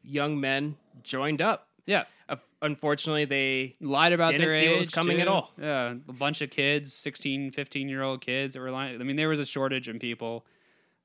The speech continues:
Speaker 2: uh, in manpower in the British Army, so they were just allowing, like, there is, there was a rule that it was nineteen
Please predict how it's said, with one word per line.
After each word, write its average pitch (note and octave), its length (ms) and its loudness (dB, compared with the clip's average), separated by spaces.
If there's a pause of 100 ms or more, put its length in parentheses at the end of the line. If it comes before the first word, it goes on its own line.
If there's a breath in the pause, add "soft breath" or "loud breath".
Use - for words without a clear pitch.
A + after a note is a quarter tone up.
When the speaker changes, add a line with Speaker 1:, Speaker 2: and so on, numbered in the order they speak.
Speaker 2:
uh, A#2 280 0
in A#2 120 -4
manpower A#2+ 560 -2
in A2 80 -6
the A2+ 60 -10
British A2 300 -8
Army, A2+ 300 -8
so A2+ 160 -14
they A#2 160 -6
were A2+ 160 -6
just A2+ 340 -12
allowing, G#2 720 -8
like, - 220 -14 (680)
there C#3+ 160 4
is, C3+ 200 -2
there D3 160 2
was E3 140 6
a D3+ 80 4
rule C#3 560 4
that B2 160 2
it A2+ 100 -2
was B2 540 -2 (460)
nineteen B2+ 720 -2